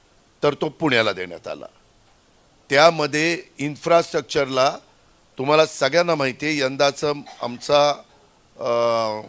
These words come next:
तुमचा जिल्हा वार्षिक, अ, आराखडा योजना चौदाशे कोटीची होती, त्याच्यात किती कोटी रुपये पुण्याच्या ह्या सगळ्या इन्फ्रास्ट्रक्चरच्या करता आपण दिलेले आहेत, ह्याची माहिती तुम्ही घ्या.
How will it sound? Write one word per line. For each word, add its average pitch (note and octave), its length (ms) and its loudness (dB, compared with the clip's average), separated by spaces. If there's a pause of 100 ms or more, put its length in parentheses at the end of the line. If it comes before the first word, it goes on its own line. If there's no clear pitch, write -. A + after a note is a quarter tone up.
(440)
तुमचा A2+ 460 -4 (640)
जिल्हा D3 400 0
वार्षिक, B2+ 440 -6
अ, G2+ 520 -10
आराखडा B2+ 520 0
योजना B2+ 480 -4 (600)
चौदाशे E3+ 400 2
कोटीची C#3 380 -10
होती, C#3 380 -10 (540)
त्याच्यात D3 320 0 (220)
किती F3+ 260 -6
कोटी G3+ 340 -2
रुपये C3 400 -2 (600)
पुण्याच्या E3+ 640 0 (200)
ह्या D3+ 240 -4
सगळ्या D#3 460 -2 (260)
इन्फ्रास्ट्रक्चरच्या D3 920 -6
करता C#3+ 280 -8
आपण C3+ 280 -6
दिलेले B2 320 -10
आहेत, C3 100 -6 (540)
ह्याची C3 220 -8
माहिती C3 380 -8
तुम्ही C3 260 -10
घ्या. A2+ 260 0